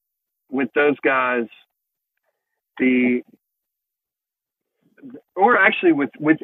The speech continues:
any band that I'm in the studio with, I never want them to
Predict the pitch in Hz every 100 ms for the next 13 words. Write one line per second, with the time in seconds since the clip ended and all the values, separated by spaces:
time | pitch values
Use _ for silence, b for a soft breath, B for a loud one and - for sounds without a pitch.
0 | - 190 208 135 135 123 113 110 107 _
1 | _ _ 127 135 131 139 135 120 - 131
2 | 131 127 120 120 120 113 _ _ _ _
3 | _ _ _ _ _ _ _ - 165 208
4 | 202 160 156 143 - 143 139